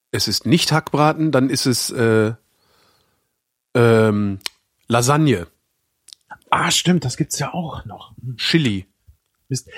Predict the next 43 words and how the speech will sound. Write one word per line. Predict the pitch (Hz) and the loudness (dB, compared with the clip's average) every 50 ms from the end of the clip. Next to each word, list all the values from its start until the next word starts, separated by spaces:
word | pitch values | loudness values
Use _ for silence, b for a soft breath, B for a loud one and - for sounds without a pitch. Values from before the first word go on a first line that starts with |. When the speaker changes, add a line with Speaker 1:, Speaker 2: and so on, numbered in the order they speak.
| B - | B 0
Speaker 2:
Nee, | 160 175 | 0 0
ich | 180 - | 0 2
wollte | 185 202 202 - | 0 0 2 2
Hamburger | 226 247 202 185 156 143 123 | 2 2 2 2 2 2 2
machen. | 117 113 110 - 101 90 - | 2 0 -2 -4 -8 -10 -6
Speaker 1:
Ach | - 156 | -4 0
so. | - 233 | 2 2
Speaker 2:
Aber | 156 | 4
Las-, | 151 151 - - - | 4 2 0 -2 -4
Lasagne | - 131 131 139 - - 135 175 226 202 | -2 0 0 0 2 2 2 2 2 2
ist | 131 - - | 2 0 -2
natürlich, | 143 - - 156 - | -4 -2 -2 -2 -2
also | 113 117 117 117 | -2 -2 -2 -4
Lasagne | 110 110 - - 131 151 180 | -4 -4 -6 -6 -6 -4 -4
ist | 147 131 - | -6 -6 -8
auch | 127 156 | -10 -10
sehr, | - - - 110 110 101 | -8 -6 -6 -6 -4 -4
sehr | 107 107 | -6 -8
geil. | - - 101 98 98 98 - _ B B B B B B B | -6 -6 -6 -6 -6 -10 -14 _ B B B B B B B
Aber | 139 151 165 | 0 2 2
das | 156 - | 2 0
haben | 170 175 | 0 2
wir | 160 151 | 2 2
ja | 135 | 2
schon | - - 143 135 | 2 0 2 2
so | 135 | 2
ein | 135 131 | 2 2
bisschen | 139 - - 143 | 0 0 0 -2
mit | 131 - | 0 0
der | 123 120 | 0 0
Bolognese | 120 120 120 117 113 113 123 123 120 | 2 2 2 2 2 2 2 2 0
besprochen, | 113 110 - - - - 95 - - 95 | -2 -6 -8 -8 -8 -10 -10 -8 -2 0
ne? | 120 | 0
Speaker 1:
Jo. | 117 117 - _ _ _ _ _ _ _ _ _ _ _ _ _ | 0 0 -2 _ _ _ _ _ _ _ _ _ _ _ _ _
Über | - 233 247 202 208 190 160 127 | -2 0 2 4 4 4 4 2
Hamburger. | 107 147 165 180 151 131 123 113 107 107 98 95 - _ _ - - | 2 2 2 4 4 4 4 4 2 2 0 -2 -4 _ _ -6 -2
Ähm, | 123 127 127 123 | 2 4 4 6
Speaker 2:
Genau. | 107 101 101 98 - - - _ _ | 6 4 2 0 -2 -6 -12 _ _
Speaker 1:
ja. | 127 120 98 92 87 - - _ _ _ _ _ _ _ _ _ _ _ _ _ _ _ _ _ _ _ _ _ _ _ _ _ - | -4 -4 -4 -4 -6 -10 -14 _ _ _ _ _ _ _ _ _ _ _ _ _ _ _ _ _ _ _ _ _ _ _ _ _ -2
Ich | 127 | 0
Speaker 2:
Also | 123 120 143 | 2 2 4
Speaker 1:
war, | 160 | 4
Speaker 2:
das | 180 123 - - - b | 2 2 0 -2 -6 b